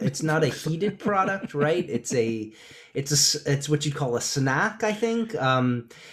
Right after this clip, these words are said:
Speaker 1: I think, I'm
Speaker 2: Oh, so
Speaker 1: not
Speaker 2: you
Speaker 1: sure.
Speaker 2: think you just eat this? You just eat it. You don't
Speaker 1: I thought you just eat it, but, but
Speaker 2: Yeah.
Speaker 1: what you were saying about you put this on rice, now that changes things. This might be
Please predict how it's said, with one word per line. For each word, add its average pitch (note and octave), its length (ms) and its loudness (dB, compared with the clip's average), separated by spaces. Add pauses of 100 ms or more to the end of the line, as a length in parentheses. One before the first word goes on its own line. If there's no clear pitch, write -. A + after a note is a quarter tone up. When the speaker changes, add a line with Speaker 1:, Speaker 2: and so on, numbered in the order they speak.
(600)
Speaker 1:
I G#2+ 100 -4
think, F#3+ 440 0
I'm A2+ 120 2
Speaker 2:
Oh, A#2 40 2
so B2 100 2
Speaker 1:
not C#3+ 120 0
Speaker 2:
you E3+ 60 -2
Speaker 1:
sure. D#3 140 -2
Speaker 2:
think F3 120 0
you A#3 120 0
just G2+ 260 -8
eat C#3 240 -4
this? - 560 -14
You A#2 140 -2
just G#2+ 240 -8
eat G2+ 140 -6
it. - 180 -16 (420)
You - 100 -6
don't - 100 -4
Speaker 1:
I G#3+ 40 -6
thought F4+ 240 -8
you A2+ 80 -8
just A#2 180 -6
eat D#3+ 160 0
it, - 140 0
but, G2+ 220 -6 (420)
but G2 120 -8
Speaker 2:
Yeah. G#2+ 80 -6
Speaker 1:
what G#2 140 -6
you E3+ 80 -4
were G3 80 -6
saying B2 280 -2
about G2+ 260 -4
you G#2 60 -8
put - 160 -4
this G#2 160 -10
on E2 180 -8
rice, F#2 400 -6
now F2+ 140 -10
that A#2+ 240 -6
changes G#2+ 440 -6
things. - 300 -16
This C#3 400 -4
might G#2 320 -6
be F#2+ 320 -6